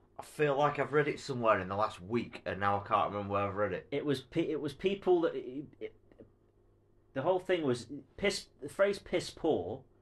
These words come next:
Speaker 1: <laughs>
Speaker 2: came from, um, people that would have to sell, that were basically selling their piss, um,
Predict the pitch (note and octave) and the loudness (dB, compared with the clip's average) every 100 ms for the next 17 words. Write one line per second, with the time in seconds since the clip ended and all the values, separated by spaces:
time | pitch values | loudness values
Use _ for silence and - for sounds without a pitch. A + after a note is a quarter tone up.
0 | _ - _ - - D#3 - D#3 - E3 | _ -20 _ -12 -4 -4 -4 -10 -8 -12
1 | - - - E3+ E3 D#3+ D3 D3 - C#3+ | -12 -20 -4 2 4 2 -2 -4 -4 0
2 | C#3+ C#3+ C#3 C#3 C3+ C3+ C3 C3 - _ | 0 -2 -6 2 6 6 4 -4 -12 _
3 | - D3+ C#3+ C#3 C3 C3 A#2+ - C#3+ - | -4 -2 0 0 0 0 -2 -2 -4 -4
4 | - C3 B2 - - _ _ _ _ _ | -2 0 0 -4 -18 _ _ _ _ _
5 | _ - - D3 C#3 C3 A#2+ - B2 A#2 | _ -12 2 4 6 2 -2 -8 -10 -4
6 | C3 C3 C3 - D3+ C3+ B2 B2 A2 - | -2 -2 -4 -2 0 2 0 0 -2 -2
7 | C#3 F#2+ - - - - _ _ _ _ | -4 -4 -6 -14 -16 -20 _ _ _ _
8 | _ _ _ _ _ _ _ _ _ _ | _ _ _ _ _ _ _ _ _ _
9 | _ _ _ _ _ _ _ _ _ - | _ _ _ _ _ _ _ _ _ -20
10 | _ _ A#2 A2+ A2 G#2+ | _ _ -2 0 0 -2